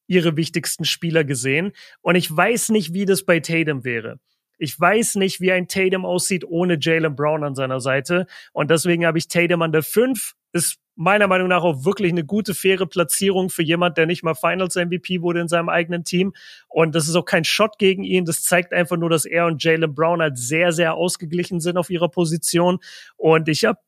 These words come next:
Tatum an der fünf und ich glaub, damit kann ich's, kann ich gut leben.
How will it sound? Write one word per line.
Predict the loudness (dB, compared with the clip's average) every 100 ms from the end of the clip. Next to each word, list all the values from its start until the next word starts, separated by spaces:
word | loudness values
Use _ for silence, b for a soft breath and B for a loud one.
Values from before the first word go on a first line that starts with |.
| _
Tatum | 0 4 4 4
an | 2
der | 0
fünf | 2 0 0
und | -4 -4
ich | -6 -4
glaub, | 0 0 0
damit | -4 -4
kann | -4 -4
ich's, | -4 -6 -6 -4
kann | -2
ich | -2
gut | -2 -4
leben. | -2 -4 -4